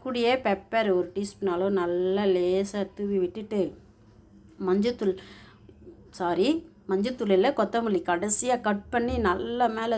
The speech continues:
தூவி விட்டுட்டு வைக்கிறேன். செம்ம டேஸ்ட், அல்டிமேட்டலா இருந்துச்சுங்க. இதுக்கு சாப்பாட்டுல வச்சு சாப்பிட்டா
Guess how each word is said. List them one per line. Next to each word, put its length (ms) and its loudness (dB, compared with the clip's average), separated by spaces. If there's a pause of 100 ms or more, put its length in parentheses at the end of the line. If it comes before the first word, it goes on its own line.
தூவி 200 -4
விட்டுட்டு 340 -6
வைக்கிறேன். 880 0 (240)
செம்ம 480 4 (100)
டேஸ்ட், 320 2
அல்டிமேட்டலா 1160 2
இருந்துச்சுங்க. 480 6 (640)
இதுக்கு 400 -2
சாப்பாட்டுல 500 0
வச்சு 300 -2
சாப்பிட்டா 640 -4